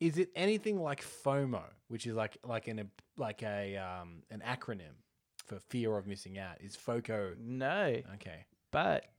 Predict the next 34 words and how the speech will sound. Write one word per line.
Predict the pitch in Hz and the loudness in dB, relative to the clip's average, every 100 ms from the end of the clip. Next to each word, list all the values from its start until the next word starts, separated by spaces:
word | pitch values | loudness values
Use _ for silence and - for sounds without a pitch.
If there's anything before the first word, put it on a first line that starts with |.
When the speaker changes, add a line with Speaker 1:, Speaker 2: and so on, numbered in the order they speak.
| _ _ _ - | _ _ _ -2
Speaker 2:
I | 120 | 2
like | 143 165 | 2 2
what | 151 | -2
you're | 143 | 0
thinking. | 196 190 139 - | -4 -4 -6 -6
Speaker 1:
Yeah. | 98 - _ - | -10 -12 _ 0
Speaker 2:
I | 131 | 2
mean, | - | 2
it's | |
Speaker 1:
But | 151 | 4
it's | 151 | 8
Speaker 2:
not | 147 131 | 8 10
at | |
Speaker 1:
wrong. | 143 151 - | 12 12 12
<laughs> | 262 131 - - - | 12 12 10 4 -2
Speaker 2:
all | 147 | 2
r-, | 143 | 4
correct. | - 147 147 131 | 8 10 10 8
Speaker 1:
But | 185 | 8
there | 180 | 8
was | 170 | 6
some | - 185 165 | 8 8 8
logic. | 151 143 143 160 - - | 6 6 6 2 -8 -12
Speaker 2:
So, | - 170 180 | -8 4 6
Speaker 1:
Yeah, | 123 | 8
Speaker 2:
there | 156 | 8
Speaker 1:
yeah, | |
Speaker 2:
was | 160 156 | 6 4
Speaker 1:
yeah, | |
Speaker 2:
some | 170 156 | 0 4
Speaker 1:
yeah. | |
Speaker 2:
logic | 165 165 151 - | 4 4 0 -2
to | 131 | -2
it. | 123 | -2